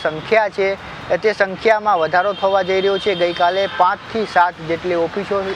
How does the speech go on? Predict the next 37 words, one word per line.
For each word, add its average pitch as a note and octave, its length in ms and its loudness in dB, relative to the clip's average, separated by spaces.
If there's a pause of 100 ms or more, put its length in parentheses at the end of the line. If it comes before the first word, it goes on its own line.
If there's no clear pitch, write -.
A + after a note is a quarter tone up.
(100)
ઓફિસો F#3 380 -2
છે G3+ 160 0
તેમની F3+ 280 -4
સફાઈ E3+ 380 0
કરવામાં F3 460 0
આવી, F#3 140 0
એટલે F#3 360 0 (440)
સત્તરથી A#3+ 480 2
આંકડો F#3+ 360 2
વધી F3+ 300 2
અને F#3+ 180 -2 (160)
ત્રેવીસ G3+ 340 0 (220)
થાય F#3 280 2 (360)
એ F#3 80 2
પ્રકારની F3 520 0
શક્યતા F3+ 680 2
જોવા E3 360 4
મળી F3+ 240 -2
રહી F#3 180 2
છે. F#3+ 280 -4
ત્રેવીસ F#3+ 340 0
અથવા F#3 480 0
પચીસ E3 320 -2 (120)
મંત્રીઓ E3+ 440 -2
છે G3 140 -2
તે G3 100 -2
નવા E3+ 200 0
મંત્રીમંડળમાં E3 800 -2
આવતીકાલે, E3+ 600 0 (380)
અ, G3+ 80 6
શપથ A#3+ 380 2 (100)
લઈ E3+ 220 0
શકે F#3 360 0
છે F3+ 120 -2
એ F3 160 2
પ્રકારની E3 480 0
શક્યતાઓ, E3 680 0